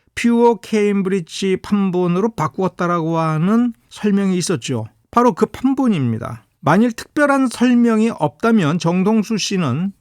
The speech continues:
천구백구 년, 즉 이십 세기 초반에 만들어진 퓨어 케임브리지 판본을 놓고 그거를 한글로 번역했을 가능성, 그런 추측, 그런 합리적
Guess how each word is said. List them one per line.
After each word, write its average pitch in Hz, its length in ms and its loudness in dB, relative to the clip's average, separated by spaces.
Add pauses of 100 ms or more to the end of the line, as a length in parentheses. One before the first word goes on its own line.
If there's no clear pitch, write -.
천구백구 233 1000 0
년, 180 220 2
즉 208 160 -2
이십 202 400 -2
세기 202 520 -2
초반에 190 540 -2
만들어진 165 720 0 (100)
퓨어 233 560 2
케임브리지 208 760 -2
판본을 190 680 0
놓고 247 560 0
그거를 190 460 2 (240)
한글로 180 800 0
번역했을 156 800 -4
가능성, 143 800 -2
그런 151 320 -2
추측, 185 460 -6
그런 151 260 -4
합리적 190 640 -2